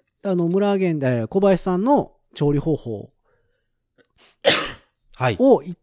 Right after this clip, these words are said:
Speaker 2: 旦見ていただくと多分いいかなと。あ、こういう風に火通すんやな、みたいな。ホクッとしてるね、みたいな。
Speaker 1: ほー。
Speaker 2: これは、
Speaker 1: あ、これか。
Speaker 2: 美味しいですよ。
Speaker 1: これだな。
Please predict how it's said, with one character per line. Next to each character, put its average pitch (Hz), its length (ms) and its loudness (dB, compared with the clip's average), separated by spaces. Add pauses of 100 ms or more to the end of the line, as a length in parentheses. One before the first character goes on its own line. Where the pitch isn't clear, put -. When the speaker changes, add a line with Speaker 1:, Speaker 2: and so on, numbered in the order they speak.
(160)
Speaker 2:
旦 180 200 4
見 170 100 0
て 170 80 2
い 160 80 2
た 151 60 0
だ 135 100 0
く 131 100 -10
と 107 100 -8 (160)
多 104 120 -10
分 85 180 -16
い 85 40 -20
い 85 40 -20
か - 100 -16
な - 140 -18
と。 - 160 -20 (460)
あ、 139 100 -8 (160)
こ 277 160 0
う 269 60 0
い - 20 0
う 262 60 0
風 233 160 -4
に 151 60 -2
火 139 180 -6
通 139 100 -2
す - 80 -10
ん 127 60 -10
や 98 40 -10
な、 92 120 -12
み - 60 -18
た 98 100 -20
い 98 40 -20
な。 - 80 -20 (460)
ホ - 240 -10
ク 160 140 -8
ッ - 20 -6
と - 100 -10
し - 80 -12
て 117 80 -12
る 104 100 -12
ね、 107 120 -4
み 87 100 -10
た 85 80 -20
い 78 80 -20
な。 76 60 -20
Speaker 1:
ほ 143 800 -8
ー。 - 120 -10 (1120)
Speaker 2:
こ 208 560 -4
れ 175 440 -2
は、 180 260 0
Speaker 1:
あ、 - 100 -14 (240)
こ - 80 -2
れ 160 80 4
か。 - 200 -6 (280)
Speaker 2:
美 113 80 -8
味 98 40 -8
し - 100 -18
い - 20 -20
で 82 80 -20
す - 120 -12
よ。 254 300 -4 (2250)
Speaker 1:
こ - 100 -10
れ 113 60 -2
だ 117 100 -4
な。 120 140 -8